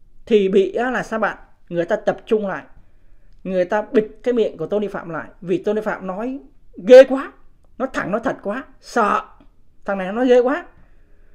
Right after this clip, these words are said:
Bằng cách truyền thông toa rập lại, lên tiếng đồng loạt để đi đánh phá,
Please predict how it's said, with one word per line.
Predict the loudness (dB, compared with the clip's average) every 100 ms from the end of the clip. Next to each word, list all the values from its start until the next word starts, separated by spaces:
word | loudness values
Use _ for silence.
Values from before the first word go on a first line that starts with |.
| -8
Bằng | -2 -2 -2
cách | -4 -6 -6
truyền | 2 2
thông | 4 0 0 -10 -18 -20 -20 -10 -2
toa | -2 -2 -2
rập | -2 -2
lại, | -6 -10 -12 -20 -20 -20 -20 -20 -20 -20 -20 -20 -20 -20 -20 -12 8
lên | 10 10 6
tiếng | 0 0 4
đồng | 4 4
loạt | -4 -6 -18 -20 -8
để | -6
đi | -6 -4
đánh | -4 -4
phá, | -8 -12 -12